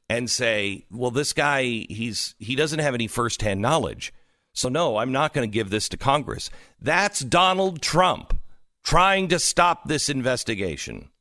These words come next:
I want you to listen to what it used to say up until this whistleblower. It says, "Firsthand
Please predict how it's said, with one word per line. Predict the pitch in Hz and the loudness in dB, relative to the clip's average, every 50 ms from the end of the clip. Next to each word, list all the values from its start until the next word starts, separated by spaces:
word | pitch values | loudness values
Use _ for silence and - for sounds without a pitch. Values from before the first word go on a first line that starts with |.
| _ _ _ - - - _ _ _ _ _ _ _ _ _ _ - | _ _ _ -20 -20 -20 _ _ _ _ _ _ _ _ _ _ -2
I | 95 104 | 0 2
want | 117 120 143 160 165 - - | 4 4 4 4 4 2 0
you | 151 | 0
to | 135 147 | 2 2
listen | 123 117 117 127 156 180 - - - 107 87 85 95 110 110 _ _ _ _ _ _ _ _ _ _ _ _ _ _ _ _ _ _ - | 2 2 2 4 4 4 2 2 -2 -2 -2 -4 -6 -8 -10 _ _ _ _ _ _ _ _ _ _ _ _ _ _ _ _ _ _ -4
to | - 131 127 | -2 0 2
what | 120 123 135 127 | 2 2 2 2
it | 120 123 113 - - _ _ _ - | 2 0 -2 -4 -10 _ _ _ -12
used | 92 90 92 101 107 123 165 202 226 220 - - - | -10 -8 -6 -2 0 2 4 4 4 4 2 2 2
to | 214 | 0
say | 202 - - - 196 170 127 76 58 - - - - - - - - _ _ _ _ _ _ _ _ _ _ _ _ _ _ _ - - _ _ - | 0 0 2 2 2 2 2 0 -2 -4 -8 -10 -12 -16 -18 -20 -20 _ _ _ _ _ _ _ _ _ _ _ _ _ _ _ -20 -20 _ _ 4
up | 143 156 170 - - | 4 4 6 6 4
until | 208 196 196 196 - - 202 196 160 135 117 113 113 110 | 4 4 4 2 2 4 4 4 4 4 4 2 0 -2
this | 92 85 82 87 127 160 160 143 - - - | -4 -6 -2 2 4 4 4 4 2 0 2
whistleblower. | 135 156 147 - 117 107 92 87 80 71 60 50 50 50 - - _ _ _ _ _ _ _ _ _ _ _ _ _ _ _ _ _ _ _ _ _ _ _ _ _ _ _ _ _ _ _ _ _ _ _ _ _ _ _ _ _ _ _ _ _ _ _ _ _ _ _ _ _ _ _ - - - - | 2 2 2 2 0 -2 0 0 -2 -2 -2 -6 -8 -10 -14 -16 _ _ _ _ _ _ _ _ _ _ _ _ _ _ _ _ _ _ _ _ _ _ _ _ _ _ _ _ _ _ _ _ _ _ _ _ _ _ _ _ _ _ _ _ _ _ _ _ _ _ _ _ _ _ _ -20 -20 -6 0
It | - 147 185 196 - | 4 4 4 4 2
says, | - - 123 98 67 64 52 - - - - - - - - - _ _ _ _ _ _ _ _ _ _ | 0 0 0 0 0 -2 -4 -6 -6 -6 -6 -8 -8 -10 -14 -20 _ _ _ _ _ _ _ _ _ _
"Firsthand | - - - - 202 220 240 226 - - - - 147 160 160 165 160 165 170 170 170 147 139 | -8 -2 2 4 6 6 6 4 2 2 2 2 4 4 4 4 4 2 2 2 0 -2 -4